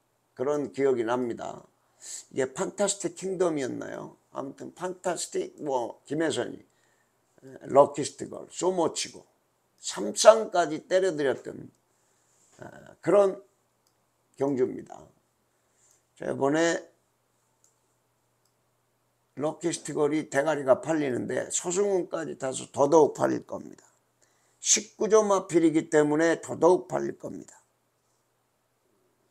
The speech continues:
요번에 선행은 안 되죠.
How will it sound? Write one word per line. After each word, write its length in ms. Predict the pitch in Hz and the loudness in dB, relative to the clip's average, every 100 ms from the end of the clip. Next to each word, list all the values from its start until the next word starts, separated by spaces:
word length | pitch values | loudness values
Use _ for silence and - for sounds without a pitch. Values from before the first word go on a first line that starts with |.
| _ _ _ _ _ _ _ _ _ _ _ _ _ _ _ _ _ | _ _ _ _ _ _ _ _ _ _ _ _ _ _ _ _ _
요번에 560 | 135 147 185 175 156 - - | -2 2 4 4 0 -6 -4
선행은 800 | - 196 214 233 233 190 160 - | -2 0 0 2 0 -2 -6 -10
안 220 | - 117 | -6 -2
되죠. 580 | 160 190 180 151 - | 4 4 4 0 -4